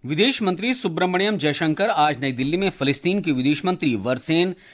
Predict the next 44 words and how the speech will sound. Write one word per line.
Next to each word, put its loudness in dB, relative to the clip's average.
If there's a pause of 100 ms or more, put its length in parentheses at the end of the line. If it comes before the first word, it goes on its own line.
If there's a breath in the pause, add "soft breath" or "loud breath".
(200 loud breath)
अघाबेकियन -2
शाहीन 0
के -2
साथ 0
मुलाकात 0
की। 2 (480 soft breath)
डॉक्टर 0
जयशंकर -2
ने -2
कहा 0
कि -4
इस -6
बैठक -4
के -6
दौरान 0
दोनों -4
नेताओं -2
ने 2 (260 loud breath)
भारत -2
तथा 0
फिलिस्तीन -2
के -2
बीच 4 (200 soft breath)
विकास -2
और -4
सहयोग -4
की -2
समीक्षा -2
की। 2 (360 soft breath)
डॉक्टर 0
जयशंकर -2
ने -2
कहा -2
कि -6
दोनों -2
पक्षों -6
ने 2 (260 loud breath)
गजा 0
शांति -2
योजना -2
और 0
क्षेत्रीय -2
घटनाक्रमों -2
पर -2